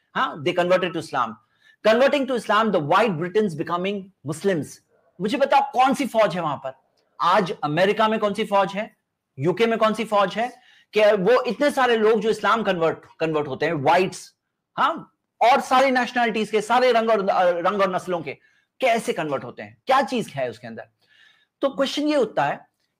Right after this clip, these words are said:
कि इस्लाम इतना तेजी से स्प्रेड क्यों हुआ मास-, पास्ट में? क्या दो सौ करोड़ मुस्लिम, आठ सौ करोड़ में से तकरीबन दो सौ करोड़ मुसलमान,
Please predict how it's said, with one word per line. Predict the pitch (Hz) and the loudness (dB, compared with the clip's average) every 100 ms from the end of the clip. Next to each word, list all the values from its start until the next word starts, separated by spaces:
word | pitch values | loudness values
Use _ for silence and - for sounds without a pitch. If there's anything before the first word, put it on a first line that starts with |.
| _ 523 | _ 0
कि | 554 554 523 - _ _ _ - | 4 4 2 -2 _ _ _ -12
इस्लाम | 226 - 277 294 | -10 -2 -2 -2
इतना | 294 | -4
तेजी | 277 254 247 | -6 -4 -4
से | 247 | -6
स्प्रेड | 262 - 262 - | -8 -2 -2 -2
क्यों | 247 | -6
हुआ | 185 196 220 214 | -2 4 4 4
मास-, | 196 170 175 160 175 | 2 0 0 0 0
पास्ट | 170 - | 0 0
में? | 160 156 160 | -8 -8 -4
क्या | 180 175 | -2 -2
दो | 135 180 | -2 -2
सौ | 185 247 | -2 -4
करोड़ | 185 175 175 | -2 0 0
मुस्लिम, | 147 - 143 151 | -4 -6 -6 -4
आठ | 151 156 | -4 -4
सौ | - | -4
करोड़ | 190 185 185 | -2 0 -2
में | |
से | 170 190 | -2 -4
तकरीबन | - - 220 233 240 | -4 -6 0 2 4
दो | 196 | 2
सौ | 180 | 0
करोड़ | 175 160 147 | 0 0 0
मुसलमान, | 139 131 127 131 | -6 -8 -8 -10